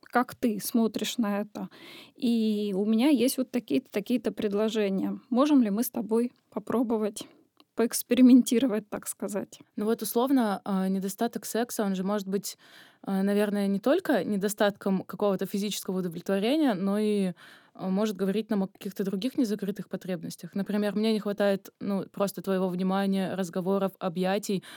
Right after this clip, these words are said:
Speaker 2: а, но мне кажется, что не хватает секса. Я пытаюсь заняться с тобой сексом, потому что я хочу с тобой близости.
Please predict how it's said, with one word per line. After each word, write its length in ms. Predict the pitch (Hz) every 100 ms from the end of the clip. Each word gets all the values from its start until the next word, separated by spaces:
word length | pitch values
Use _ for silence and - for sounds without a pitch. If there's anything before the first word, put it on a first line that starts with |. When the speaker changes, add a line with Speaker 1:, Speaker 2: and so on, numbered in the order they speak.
| - -
Speaker 2:
а, 300 | 180 180 180
но 160 | 185 185
мне 180 | 185 208
кажется, 320 | 202 202 190
что 160 | -
не 60 | 180
хватает 300 | 185 196 185
секса. 360 | - 165 - 170
Я 140 | 185
пытаюсь 280 | - 190 175
заняться 340 | 185 185 185
с 40 | -
тобой 200 | 175 180
сексом, 420 | 233 320 - 208
потому 260 | 185 180 196
что 320 | - 185 165 - -
я 120 | 190 190
хочу 240 | 208 214
с 60 | 208
тобой 180 | 196
близости. 560 | 180 170 160 165 - 185